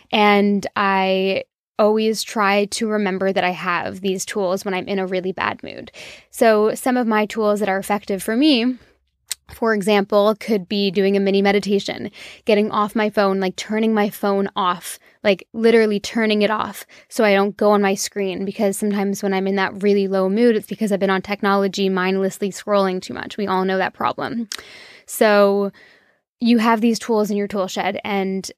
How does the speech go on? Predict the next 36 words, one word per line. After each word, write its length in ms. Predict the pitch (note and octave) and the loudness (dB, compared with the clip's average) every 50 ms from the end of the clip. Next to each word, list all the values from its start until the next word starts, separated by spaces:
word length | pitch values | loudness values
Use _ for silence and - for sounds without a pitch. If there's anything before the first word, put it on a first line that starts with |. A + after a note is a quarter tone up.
| _ - | _ -4
it's 180 | A#3+ - - | -4 -2 0
different 280 | - C#4+ D#4+ F4 D#4 - | 0 4 4 4 4 4
for 80 | B3 | 2
everyone. 480 | G#3 G#3+ G3+ A3+ A#3 A#3+ A#3+ B3 B3+ B3+ | 2 2 2 2 2 2 2 2 2 2
You 100 | B3+ A3+ | 2 2
know, 120 | G#3 G3+ | 2 2
there 180 | F#3+ G3+ G3+ - | 2 2 2 2
are 300 | - G3 F#3+ F#3+ G3+ G3 | 2 2 2 2 0 -2
some 420 | - - - G#3+ G3+ G3 G3+ G3+ | -4 -4 -2 0 0 2 2 2
that 280 | G3+ G3 F#3+ F#3 F#3+ - - _ _ _ _ _ | 2 2 2 0 0 -4 -12 _ _ _ _ _
consistently 640 | - A3+ A3+ G3+ - G#3 F#3 - - G#3+ - G3+ G3+ | 2 2 2 2 2 -2 -4 -2 -4 -4 -2 -2 -2
work 280 | G3 G3+ F#3+ F#3 - - | 0 0 0 -2 -2 -4
for 160 | - A3 G#3 | -2 0 0
most 300 | G3 F3+ F#3 G#3 - - | 2 2 2 0 -2 -2
people. 420 | - G3+ F#3 A3+ A3 A#3+ C#4 C#4 C4+ - _ | -4 -4 -2 0 2 2 2 2 0 -4 _
Like, 180 | A3+ F#3+ F3 - | -2 -2 0 0
if 140 | F#3+ - - | -2 -2 -2
you 100 | G3+ G3 | -2 -2
just 200 | F#3 G#3 - - | -2 -2 -4 -4
take 220 | - G#3 G3+ - | -4 -4 -2 -2
a 60 | G#3 G3+ | -2 -2
second 580 | - G#3+ F#3 F3+ - G#3+ G#3+ A3 A#3+ B3+ - - - - - - _ _ - | 0 -2 -2 0 -2 -2 0 0 0 -2 -2 -6 -14 -20 -20 -20 _ _ 0
and 360 | G3+ F#3+ F#3 F#3 F#3 F#3 F3+ | 2 2 2 2 0 -2 -4
reevaluate 760 | - G3 F#3+ F#3+ G3 F#3+ F#3 F#3 F3 F#3 F#3+ F#3 F#3+ F3+ F#3 - | -4 -2 2 2 2 4 4 4 4 4 4 2 2 0 0 -2
your 120 | G#3 F#3+ | -4 -6
situation 640 | - - - - - F#3+ F3+ F3+ - - G#3 G3+ G3 | -6 -8 -8 -4 -4 -2 -2 -2 -4 -2 -2 -2 0
and 120 | F#3+ F#3+ | -2 -2
do 160 | F#3+ F3 F#3 | -4 -4 -6
some, 400 | F3+ - - F#3 F3+ F#3 F#3 F#3 - - - - - - _ | -6 -4 -4 -4 -2 -2 -4 -6 -8 -12 -20 -20 -20 -18 _
you 100 | - G#3 | -2 -2
know, 120 | F#3+ F3+ - | -2 0 0
introspective 840 | - G3+ G3+ - A3 G#3+ - - G#3 G3 - - A3 G3 F3+ F3 | 0 0 0 0 -4 -6 -4 -2 -2 -2 0 0 -2 -2 0 0
work 300 | G3+ F#3 G3 G#3 G#3 - | 2 2 2 2 2 2
and 320 | G#3 F#3 F#3 F#3 G3 F#3+ | 2 2 2 -2 -4 -6
some 480 | - - G3+ F#3+ F#3 F#3+ F#3 F#3+ G3 E3+ - - | -2 0 2 2 2 2 0 -2 -4 -6 -8 -14
self-realization, 1300 | - - - G3+ G3 G3+ - G3+ G#3 G#3 G3+ G#3 A3+ B3+ C4+ A#3 C#4 C4+ A#3+ - - C#4+ C4+ C4 C#4+ D4+ | -12 -2 2 2 2 2 0 -2 0 2 4 6 6 6 8 8 6 6 6 4 4 4 4 4 4 2